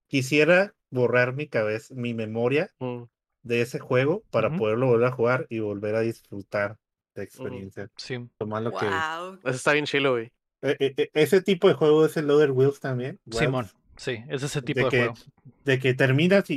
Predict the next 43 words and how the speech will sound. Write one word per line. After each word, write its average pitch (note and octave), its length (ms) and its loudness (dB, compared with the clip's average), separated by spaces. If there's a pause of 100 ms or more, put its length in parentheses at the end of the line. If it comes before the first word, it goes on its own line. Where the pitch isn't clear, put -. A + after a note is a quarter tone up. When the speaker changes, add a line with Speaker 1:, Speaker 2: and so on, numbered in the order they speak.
Speaker 1:
y C#3+ 80 -4
dices, C3 320 -4
"Bueno, C3 340 0
si B2+ 100 -6
el B2 60 -6
juego C#3+ 240 0
ya C#3+ 120 0
no C#3 80 -2
va C#3 80 0
a - 20 -6
ser C3+ 120 -10
la C3 80 2
misma B2+ 160 -4
Speaker 3:
Sí, B2 40 -6
Speaker 1:
experiencia". G#2+ 720 -6
Speaker 2:
Ujú. B2+ 280 -12
Speaker 3:
sí, A#2 260 -10
Speaker 1:
Ah, A2+ 80 -4
ok. G#2+ 100 -6
Speaker 3:
efectivamente. A#2 840 -10
Es C#3 160 -6
ese D3 220 -4
tipo D3 300 -6
de C3+ 80 0
juego. C#3 220 -2
El, C3 180 -4
el, C3 840 -4
los, - 380 -6 (340)
el C#3 340 -6
Return D3+ 360 -2
of E3 120 -2
the D3+ 120 2
Obra C3 220 0
Dinn D3 180 -4
t-, E3 120 -6
no D3 260 -4
lo D#3 80 2
he - 20 0
jugado, D3 420 0
pero B2 180 -4
sí - 160 -8
he - 20 -4
escuchado B2 420 -8